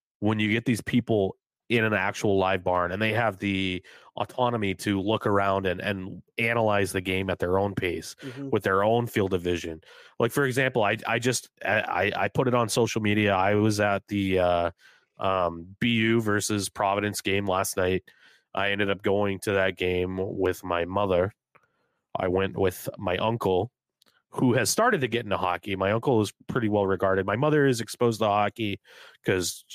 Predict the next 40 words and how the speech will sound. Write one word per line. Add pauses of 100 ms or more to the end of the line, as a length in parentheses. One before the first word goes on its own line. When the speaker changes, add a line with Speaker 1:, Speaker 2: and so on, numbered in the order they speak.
(360)
Speaker 1:
she, (260)
you'll
know
this. (140)
She
was
one
of
those
moms
that
brought
a
cowbell (760)
to
youth
hockey
games. (260)
Speaker 2:
<laughs> (200)
Speaker 1:
Every
time
I,
Speaker 2:
Yeah.
Speaker 1:
every
time
I
made
a
save, (540)
the
fucking
cowbell
Speaker 2:
That's
Speaker 1:
would
go. (120)
Speaker 2:
how,
<laughs>
yep. (360)
Speaker 1:
Oh,
yeah.